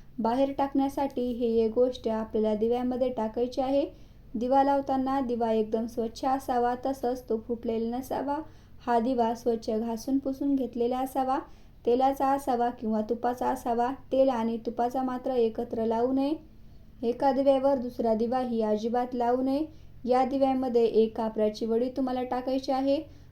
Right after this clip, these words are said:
तसंच काही अन्य उपाय न करता फक्त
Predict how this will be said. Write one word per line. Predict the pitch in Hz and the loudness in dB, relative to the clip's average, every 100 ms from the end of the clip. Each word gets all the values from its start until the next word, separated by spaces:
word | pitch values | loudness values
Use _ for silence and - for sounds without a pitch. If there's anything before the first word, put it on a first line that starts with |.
| - | -4
तसंच | 269 285 277 294 285 | -4 0 0 0 -2
काही | 240 240 | -2 0
अन्य | 226 226 226 240 | 0 0 0 0
उपाय | 240 254 247 233 | -2 0 0 0
न | 240 | 0
करता | 247 269 269 262 262 269 | 0 -2 -2 0 -2 -2
फक्त | 269 269 | -4 -2